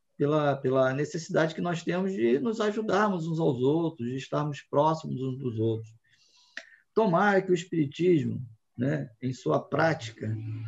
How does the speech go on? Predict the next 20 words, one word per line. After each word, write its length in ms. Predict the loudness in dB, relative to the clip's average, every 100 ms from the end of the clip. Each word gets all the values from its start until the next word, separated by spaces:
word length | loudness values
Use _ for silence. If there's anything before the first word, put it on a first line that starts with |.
| -10 -12 -12
e 160 | -4 -2
em 100 | -2
sua 500 | -4 -2 -2 0 -2
fundamentação, 1160 | -2 -2 0 0 0 -2 -6 -4 -2 0 -2 -6 _ _ _ _ 2
ela, 560 | 4 6 6 6 2 -6 _ _ _
ela 420 | 0 2 2 0 -6 -4
comece 640 | -2 0 0 -2 -2 -2
e 40 |
continue, 880 | -2 -2 -2 -2 2 6 6 6 -2 -12 -4
né, 380 | 0 0 -2 -8 _ _ _ _
é, 560 | 2 6 8 8 6 4
colocando 640 | 2 2 2 2 0 0
como 280 | 0 0 0
principal 720 | -2 -2 -4 -4 -2 2 2
justamente 760 | 2 -2 -2 -2 0 0 -2 -6
essa 280 | -4 -4 -6
sua 320 | -6 -6 -6
face. 500 | -8 -10 -10 -12 -20 _ _
Porque, 320 | -6 4 4
senão, 640 | 4 0 0 2 2 0